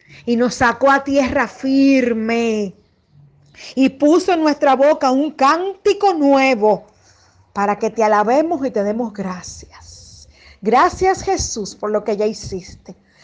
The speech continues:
Gracias por la paciencia, por el paz, la quietud y la fe que ahora nos cubre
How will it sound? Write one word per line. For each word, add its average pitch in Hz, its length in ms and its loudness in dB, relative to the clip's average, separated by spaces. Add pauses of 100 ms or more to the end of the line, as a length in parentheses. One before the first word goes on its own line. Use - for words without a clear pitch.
(180)
Gracias 240 380 0
por 277 140 0
la 240 140 0
paciencia, 226 580 -4
por 226 140 -4
el 220 140 -2
paz, - 680 -6 (240)
la 233 260 2
quietud 262 440 0
y 359 40 4
la 349 140 4
fe 240 260 0
que 254 100 -2
ahora 269 160 4
nos 277 220 -4
cubre 190 520 -4